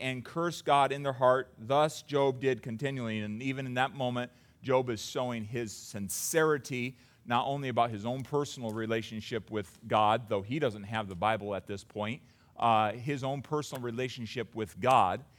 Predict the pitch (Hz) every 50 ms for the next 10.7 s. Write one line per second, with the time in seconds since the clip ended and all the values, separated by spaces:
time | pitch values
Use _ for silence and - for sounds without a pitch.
0 | _ - - _ - 110 113 113 120 147 175 185 170 - - 156 131 120 113 131
1 | 135 131 107 - - - - - 175 175 180 165 151 131 117 110 - 120 120 117
2 | 110 110 110 - 107 95 - 110 95 - 95 92 117 101 98 95 87 92 117 131
3 | 139 139 143 139 127 - - _ _ _ - 123 135 143 156 151 147 135 135 156
4 | 151 143 110 - 123 127 127 135 151 170 196 196 - - - - _ _ - 147
5 | 139 139 - 165 165 160 - - - - 180 175 165 160 151 135 - - 135 123
6 | 120 120 113 127 120 120 - - - _ _ - - 117 113 107 113 135 143 131
7 | 107 120 135 131 131 135 135 - - 117 117 110 101 85 87 120 117 120 113 107
8 | 92 80 - - _ - 113 113 120 131 135 - - 160 147 127 113 110 120 127
9 | 131 117 107 110 101 98 110 98 120 117 101 123 135 - - - _ _ _ _
10 | _ 110 117 120 127 - - 117 131 131 127 120 117 107